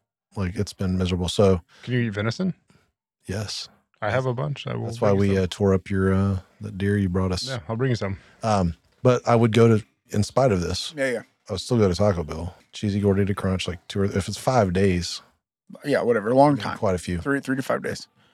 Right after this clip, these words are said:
Speaker 1: Chicken quesadilla.
Speaker 3: Mm-hmm.
Speaker 1: Or quesadilla, if you're Napoleon Dynamite's grandma. And then, uh, let's see, I feel like I should eat some more. It's been five days.
Speaker 3: Yeah,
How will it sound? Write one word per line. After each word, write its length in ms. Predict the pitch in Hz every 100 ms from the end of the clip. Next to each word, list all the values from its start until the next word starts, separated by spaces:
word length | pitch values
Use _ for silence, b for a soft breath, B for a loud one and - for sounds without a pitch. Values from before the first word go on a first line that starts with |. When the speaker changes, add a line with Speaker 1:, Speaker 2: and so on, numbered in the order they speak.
| b b
Speaker 1:
Chicken 240 | - 110 98
quesadilla. 540 | 107 101 98 92 92 - -
Speaker 3:
Mm-hmm. 220 | 127 123
Speaker 1:
Or 280 | 143 _ _
quesadilla, 640 | - 92 - 90 90 92 - 117
if 180 | 98 -
you're 160 | 101 95 _
Napoleon 340 | 98 95 92 87
Dynamite's 600 | 87 92 95 - - - _ _
grandma. 300 | 87 87 92 - _ b b b b b b _
And 260 | 101 92 92
then, 280 | 95 95 101
uh, 800 | 101 101 107 120 76 80 80 80
let's 140 | -
see, 200 | - - -
I 40 |
feel 160 | - 127
like 120 | 117
I 40 |
should 160 | 107 117
eat 100 | 117
some 140 | 110
more. 440 | 104 120 113 107 B B _ _ _ _ _
It's 100 | 110 -
been 140 | 92
five 260 | 92 87 87
days. 320 | 82 - -
Speaker 3:
Yeah, 200 | 120